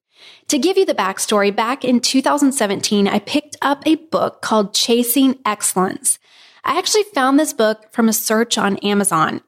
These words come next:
It's rare that Amazon steers me really wrongly, and so I read the premise of the book and I thought,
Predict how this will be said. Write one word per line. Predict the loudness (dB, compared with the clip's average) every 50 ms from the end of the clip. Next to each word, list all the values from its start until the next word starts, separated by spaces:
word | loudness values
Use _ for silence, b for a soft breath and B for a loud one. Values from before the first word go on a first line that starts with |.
| -2
It's | -2 -2 0 0 0
rare | 2 2 4 4 4 2 2 2
that | 0 -2 -2
Amazon | 0 0 0 2 2 0 0 0 -2
steers | -2 0 2 2 2 2 2
me | 2 2 2
really | 2 2 0 0
wrongly, | 0 0 2 2 4 4 4 4 4 2 2 2
and | 0 0 0
so | 2 0
I | 0 0
read | 0 0 0 0 0 0
the | -4
premise | -4 0 0 2 2 2 0 0
of | -2 -2 -2
the | -2 0
book | 2 2 2 2 0 -2
and | -4 -4 -4
I | -4
thought, | -2 -2 -2 -2 -2 -4 -6